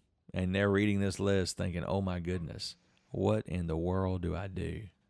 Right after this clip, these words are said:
Uh, Kevin Leman wrote a book that is phenomenal. Every Girl Needs a Daddy. I think he may have retitled it now. Uh,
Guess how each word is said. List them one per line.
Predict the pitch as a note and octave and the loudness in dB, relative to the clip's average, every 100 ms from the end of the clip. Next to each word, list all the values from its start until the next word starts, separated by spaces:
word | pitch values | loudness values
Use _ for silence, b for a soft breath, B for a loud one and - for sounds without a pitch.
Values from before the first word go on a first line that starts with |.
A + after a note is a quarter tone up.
| _ _ b b b b b b | _ _ b b b b b b
Uh, | F2+ F2 | 2 2
Kevin | - C3+ B2+ A#2 A2+ | 4 6 6 4 4
Leman | A#2+ G#2+ D#2+ E2 F#2 - | 2 2 0 -4 -8 -4
wrote | F#2 F#2+ F2+ | 2 4 4
a | |
book | D#2+ E2+ - - - _ | 2 0 -2 -10 -20 _
that | F2+ F#2+ | 0 2
is | F2 - | 2 -2
phenomenal. | - F2+ F2 E2+ D#2+ C2+ - F2 - b b b - | -2 -2 -2 -2 -4 -8 -10 -12 -16 b b b 0
Every | F#2+ F#2+ G#2 | 2 4 4
Girl | F#2 F#2 F#2 | 4 4 4
Needs | F2 F2+ E2 | 2 0 0
a | E2 | -2
Daddy. | D2+ - - - - - | -4 -6 -8 -12 -12 -6
I | |
think | - G2 | 0 2
he | G2 | 4
may | F#2 | 4
have | E2+ | 2
retitled | F2 F2+ F2+ E2+ E2 D#2+ | 0 0 0 0 0 -2
it | |
now. | B1 E2 D#2+ D#2 F2 B B B B - | -2 -2 -2 -4 -6 B B B B -2
Uh, | F2 E2+ E2 D#2+ D#2+ E2+ - | 0 0 0 -2 -4 -6 -6